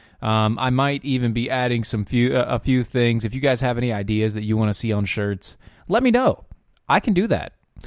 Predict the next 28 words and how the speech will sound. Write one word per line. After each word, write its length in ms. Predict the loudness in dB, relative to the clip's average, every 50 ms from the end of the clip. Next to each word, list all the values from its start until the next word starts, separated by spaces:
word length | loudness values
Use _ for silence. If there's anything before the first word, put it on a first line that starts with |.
| -20 -20 _ _ 0
Um, 240 | 2 2 2 2 2
and 140 | 4 6 6
if 160 | 6 6 6
you 140 | 4 4 6
wanna 240 | 4 4 4 2 2
know 400 | 2 2 4 4 4 2 2 -2
how 440 | -8 -14 -10 -2 0 2 4 4 2
I 240 | 2 0 0 0 2
do 180 | 2 2 2 4
that, 300 | 2 2 0 0 -2 -6 _ _ _ _ _ _ _ _
it's 300 | 0 0 0 0 0 -4 -6
really 500 | -6 -4 0 4 6 6 6 6 6 4
very 240 | 2 2 0 0 -2
simple. 580 | 0 0 0 0 0 0 0 0 0 -2 -6 -12 -20 -20 -20 -20 _ _
Um, 460 | -4 0 0 2 2 2 2 0 -2 -6 _ _ _ _ _ _ _ _ _ _ _ _ _ _ _ _ _
we 140 | 0 2 2
have 120 | 2 2
the 100 | 0 0
link 540 | 0 2 2 2 2 2 0 -4 -8 -16 -20 _ _ _ _ _ _ -18 _
to 200 | -2 2 4 4
everywhere 340 | 4 4 4 4 4 4 4
that 100 | 4 4
we 140 | 2 2 2
use. 380 | 4 4 4 4 2 0 -2 -8 -20 -20 -14 -4
Uh, 160 | 0 0 2 2
we 120 | 2 2 2
use 200 | 0 0 -2 -4
Printful, 560 | 0 2 4 4 4 2 -2 -6 -8 -8